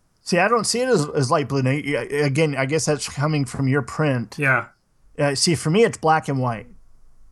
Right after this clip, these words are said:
Speaker 2: Yeah,
Speaker 1: It's
Speaker 2: so they
Speaker 1: all
Speaker 2: went
Speaker 1: black
Speaker 2: through,
Speaker 1: and
Speaker 2: they
Speaker 1: white.
Speaker 2: went through, most of it's black and white, but not the hair. I'm talking about in the costumes, some of the
Speaker 1: Yeah.
Speaker 2: highlights is kind of a pale blue. That may be 'cause mine's been recolored, but
Speaker 1: Yeah.
Speaker 2: I don't remember them doing it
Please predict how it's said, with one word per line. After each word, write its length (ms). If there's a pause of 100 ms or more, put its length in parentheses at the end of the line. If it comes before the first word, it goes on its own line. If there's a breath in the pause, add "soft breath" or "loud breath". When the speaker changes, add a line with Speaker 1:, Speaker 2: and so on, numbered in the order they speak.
(140)
Speaker 2:
Yeah, 180
Speaker 1:
It's 100
Speaker 2:
so 80
they 60
Speaker 1:
all 20
Speaker 2:
went 80
Speaker 1:
black 180
Speaker 2:
through, 140
Speaker 1:
and 100
Speaker 2:
they 60
Speaker 1:
white. 60
Speaker 2:
went 180
through, 220
most 260
of 40
it's 100
black 220
and 80
white, 180
but 100
not 240
the 80
hair. 300
I'm 100
talking 180
about 60
in 60
the 60
costumes, 460
some 160
of 80
the 60
Speaker 1:
Yeah. 80
Speaker 2:
highlights 260
is 140
kind 140
of 60
a 40
pale 260
blue. 300 (680 loud breath)
That 200
may 120
be 80
'cause 200
mine's 260
been 140
recolored, 600 (480 soft breath)
but 200 (340)
Speaker 1:
Yeah. 240
Speaker 2:
I 60
don't 160
remember 280
them 200
doing 360
it 280